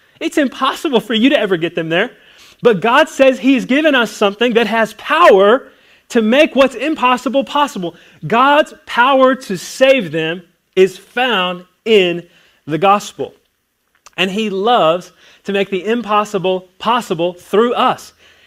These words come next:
He has given us a message that we can communicate that makes the impossible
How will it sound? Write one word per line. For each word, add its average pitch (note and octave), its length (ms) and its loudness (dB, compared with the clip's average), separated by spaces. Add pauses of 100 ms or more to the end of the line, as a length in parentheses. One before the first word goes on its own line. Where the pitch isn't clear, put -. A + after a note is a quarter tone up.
He B3+ 140 2
has A3 120 2
given B3 220 -2
us A3 180 -4
a A3 160 -2
message A3 560 -2
that G#3 140 0
we B3+ 160 0
can A#3+ 180 -6
communicate G3+ 600 -2
that F#3+ 100 -8
makes A3 480 -4
the - 260 -10
impossible G3+ 760 -2